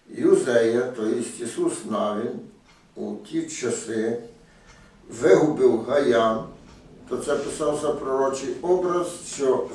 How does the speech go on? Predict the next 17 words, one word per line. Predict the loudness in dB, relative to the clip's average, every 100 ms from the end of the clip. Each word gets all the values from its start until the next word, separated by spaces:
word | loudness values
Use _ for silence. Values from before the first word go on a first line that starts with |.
| 0
вигублені | 4 6 4 2 -2 -2
будуть | -2 -2 -2 -2
у | -4
битві | 2 2 2 -2 -4
Армагеддону | -2 -2 -2 -4 -8 -4 -4 -2 -6 -10 -20 _ -20 _
більшим | -16 -16 -10 -6 -6 -6 -10 -8 -8 -10 -16 -20 _
Юзеєм | -10 -4 -2 2 2 0 -4 -8 -16 _ _
Ісусом | -8 -6 -6 -6 -6 -6
Христом | -6 -6 -6 -4 -2 -2 -6 -16 -20 -20 -20 _ _ _ -16
всі, | -12 -8 -2 -2
хто | -2 -10 0 4 4 2 -6 -12
практикує | -4 -4 -2 -6 -6 -6 -4 -2 -2 -4
релігію. | -4 -4 -2 -4 -4 -8 -12 -18 _ _ _ _ _ _ _ -20 _ 2
Тобто, | 8 10 8 6 -6 -18 -20 -20 -20
сказано, | -6 0 0 0 -2 -4 -6 -14 -20 -20 _ -6
вигублення | 4 6 6 4 2 2 2 2 0 -2
жителів | -4 0 0 -2 -4 -4 -4